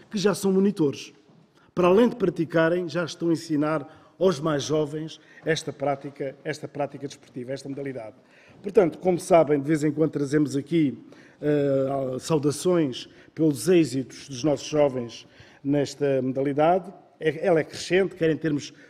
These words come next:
quantitativos, quer em termos qualitativos. Há aqui um grande contributo, e realce, há aqui um grande contributo dos professores destas escolas,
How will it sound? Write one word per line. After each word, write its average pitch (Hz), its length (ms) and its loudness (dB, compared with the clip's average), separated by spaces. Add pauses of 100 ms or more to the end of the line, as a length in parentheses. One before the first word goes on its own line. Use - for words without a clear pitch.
(140)
quantitativos, 165 920 -4 (280)
quer 226 200 8
em 185 100 6
termos 160 380 4
qualitativos. 156 760 -2 (120)
Há 190 100 -8
aqui 185 220 -6
um 165 120 0
grande 175 340 0
contributo, 160 680 -2 (440)
e 147 60 -6
realce, 143 600 0 (120)
há 147 80 -8
aqui 135 160 -6
um 160 60 -2
grande 170 220 0
contributo 151 560 -4 (260)
dos 208 220 0
professores 156 480 -2
destas 151 280 -6
escolas, 127 380 -14